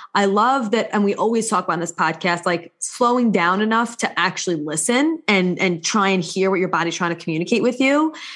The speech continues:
And I like how you could bring it back to, "Okay, I'm feeling this emotion. And what's, where's my fear come up?" It's like, "Okay, I'm feeling shame.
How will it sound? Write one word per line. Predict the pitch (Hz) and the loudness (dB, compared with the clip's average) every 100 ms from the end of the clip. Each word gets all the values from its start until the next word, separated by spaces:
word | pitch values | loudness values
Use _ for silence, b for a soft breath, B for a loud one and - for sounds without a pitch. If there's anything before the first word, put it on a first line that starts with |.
| B | B
And | 220 | 2
I | 220 | 2
like | 196 190 220 | 2 2 2
how | 277 | 0
you | 285 | 2
could | 285 240 | 0 0
bring | 214 208 | 0 0
it | 196 | 2
back | 185 185 - | 2 0 -4
to, | - 196 185 180 | -2 0 2 0
"Okay, | 202 214 185 165 | -2 -2 0 0
I'm | 180 | -2
feeling | 175 - 240 254 240 | -4 -2 0 2 2
this | 208 196 | 2 0
emotion. | 185 185 196 190 156 131 202 285 B B B - | 2 2 2 2 0 0 0 -2 B B B -2
And | 202 202 202 | 2 2 0
what's, | 185 208 220 - - | 0 0 0 -4 -8
where's | - 196 214 208 | -2 0 0 0
my | 226 | 0
fear | 220 247 | 0 0
come | 247 156 | 0 -4
up?" | |
It's | - | -4
like, | 175 | -2
"Okay, | - 202 202 165 | 0 0 0 -2
I'm | 165 | -2
feeling | 165 214 185 | -2 -2 -2
shame. | 175 - 254 233 170 202 247 | -4 -2 0 2 2 0 -2